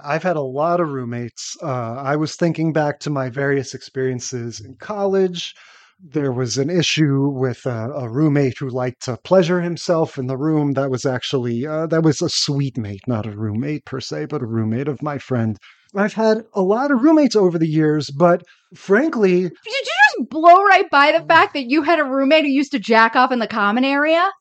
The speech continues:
Speaker 1: No, it was in his room, but while his, his roommate, our suite mate, was there. And, uh,
Speaker 2: And no amount of hanging blankets or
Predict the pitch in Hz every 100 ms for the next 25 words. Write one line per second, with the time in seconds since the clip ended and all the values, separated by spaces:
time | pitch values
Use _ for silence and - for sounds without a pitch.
0 | - 185 208 208 202 202 170 - 226 254
1 | - 233 170 147 175 196 156 147 147 123
2 | 156 131 135 143 147 147 143 147 - 147
3 | 110 151 160 151 - - 202 208 160 143
4 | 143 127 113 113 - 143 143 139 - 135
5 | 156 156 139 120 113 - _ _ _ _
6 | 127 131 131 127 117 - - _ 123 135
7 | 131 117 - 160 - _ _ _ 196 143
8 | 135 131 127 - - _ _ _ 175 143
9 | 214 233 247 269 277 262 254 233 202 214
10 | 247 262 254 220 220 226 233 208 - 220
11 | 202